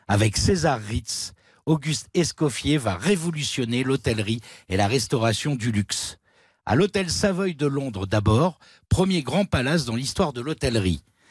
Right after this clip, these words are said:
À cette époque, les riches londoniens ne vont pas au restaurant. Escoffier les attirera au Savoy grâce à sa cuisine, mais aussi à sa créativité. Le restaurant peut servir jusqu'à cinq cents couverts.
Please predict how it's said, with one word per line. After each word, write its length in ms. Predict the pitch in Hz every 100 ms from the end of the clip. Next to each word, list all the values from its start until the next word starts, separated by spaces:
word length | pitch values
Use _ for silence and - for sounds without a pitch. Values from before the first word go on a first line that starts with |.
| _
À 120 | - 117
cette 240 | 160 -
époque, 340 | - 214 -
les 100 | 113
riches 280 | 113 170 -
londoniens 460 | 147 120 117 139 180
ne 100 | 127
vont 180 | 110 127
pas 200 | - 190
au 80 | 151
restaurant. 580 | 131 - 123 95 73 - _ _ _ - _
Escoffier 580 | 196 175 - 165 - 220
les 200 | 165 127
attirera 420 | 190 - 165 139 127
au 80 |
Savoy 500 | 127 127 104 107 147
grâce 320 | 135 147 185 170
à 60 |
sa 160 | 143 151
cuisine, 520 | - 131 117 156 170 - - _
mais 140 | 104 123
aussi 320 | 123 - 160
à 60 | 117
sa 160 | 101
créativité. 920 | - 147 123 107 135 104 104 - - _ - - _ _
Le 120 | 123 151
restaurant 540 | 180 - 185 185 220
peut 140 | 143
servir 340 | 131 156 160 165
jusqu'à 300 | 135 135 113
cinq 300 | - 220 196
cents 240 | - 202
couverts. 640 | - 156 135 110 80 -